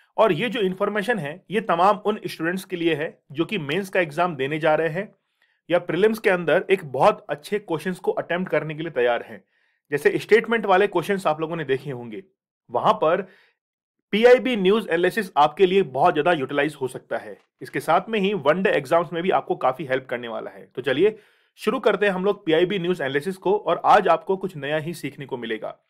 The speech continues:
चलिए शुरुआत करते हैं नवंबर के लास्ट वीक की, जो कि बाईस से लेकर तीस नवंबर तक रहा है। आप लोग मुझे Telegram पर ज्वाइन कर सकते हैं, दीपक इंदौरा ऑफिशियल।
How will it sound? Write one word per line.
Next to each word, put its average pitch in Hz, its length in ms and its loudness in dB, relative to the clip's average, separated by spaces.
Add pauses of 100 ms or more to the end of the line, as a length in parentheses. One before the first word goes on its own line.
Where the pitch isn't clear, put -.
(360)
चलिए 208 140 0
शुरुआत 196 360 4
करते 175 220 0
हैं 165 240 -6 (300)
नवंबर 202 380 2
के 226 140 0
लास्ट 156 360 0
वीक 185 160 -6
की, 190 80 -10
जो 185 100 -6
कि 190 120 -6
बाईस 156 320 -2
से 202 60 0
लेकर 170 260 -4
तीस 185 320 -10
नवंबर 151 260 -4
तक 151 160 -8
रहा 131 240 -4
है। 139 180 0 (1600)
आप 220 160 8
लोग 247 120 6
मुझे 220 160 0
Telegram 196 420 2
पर 202 100 4
ज्वाइन 160 240 -2
कर 190 100 2
सकते 190 280 -4
हैं, 190 160 -2
दीपक 151 320 -2
इंदौरा 175 360 2
ऑफिशियल। 180 600 -2